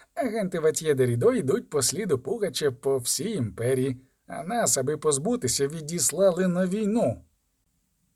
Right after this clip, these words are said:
«А от цьому», сказав той, хто тягнув звуки,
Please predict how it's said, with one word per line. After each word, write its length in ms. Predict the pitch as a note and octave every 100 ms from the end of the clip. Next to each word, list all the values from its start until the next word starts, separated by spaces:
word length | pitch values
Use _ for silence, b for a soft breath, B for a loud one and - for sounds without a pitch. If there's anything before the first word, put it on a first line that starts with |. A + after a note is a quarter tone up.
| _
«А 120 | - D#3+
от 200 | D#3 B2 _
цьому», 580 | - F4 C#4+ C#3+ G#2+ F#2 D#2 _ _
сказав 440 | - - C3+ C#3+
той, 180 | B2+ D3
хто 180 | B2+ C#3+
тягнув 380 | B2 C3+ C#3+ B2+
звуки, 420 | D#3 E3 B2